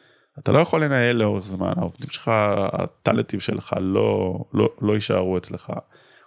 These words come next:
כל, כל הדברים האלה דווקא היום השתנו, ואתה רואה, אה, אה, חברות ומנהלים שלא הפנימו את זה,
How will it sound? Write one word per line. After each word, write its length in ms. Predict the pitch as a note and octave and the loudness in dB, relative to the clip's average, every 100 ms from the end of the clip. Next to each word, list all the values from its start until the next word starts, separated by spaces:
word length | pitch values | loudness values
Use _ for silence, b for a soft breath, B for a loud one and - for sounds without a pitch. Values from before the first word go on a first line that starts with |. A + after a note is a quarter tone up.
| - | -4
כל, 80 | - | 0
כל 80 | D3 | 2
הדברים 280 | C3+ C3 D3 | 2 2 4
האלה 240 | D3 C#3+ | 2 2
דווקא 300 | C3 A2+ - | 0 -2 0
היום 420 | G#2+ G#2+ A2 A#2+ - _ _ _ _ _ - - | 2 2 0 -2 -6 _ _ _ _ _ -8 -2
השתנו, 440 | G2+ - - E2 | -2 0 0 0
ואתה 180 | F2 F#2+ | -2 0
רואה, 260 | G#2 C3+ C#3 - | 2 2 2 -2
אה, 240 | F#2 F2+ E2+ F2 - _ _ _ _ _ _ _ - _ _ _ | -4 -2 -2 -4 -10 _ _ _ _ _ _ _ -20 _ _ _
אה, 320 | - E2+ E2 D#2+ | -6 -4 -4 -8
חברות 440 | - F2+ F2 A2+ | -8 -4 0 0
ומנהלים 640 | G2+ F2+ F2 E2 D#2+ E2+ B2+ - _ b b b b b b b _ _ _ - | 0 -2 -2 -4 -4 -4 -6 -10 _ b b b b b b b _ _ _ -4
שלא 300 | - G2 C#3 | 2 6 4
הפנימו 400 | - F2+ E2 D#2+ | 2 -4 -2 -4
את 80 | |
זה, 80 | F#2+ | -6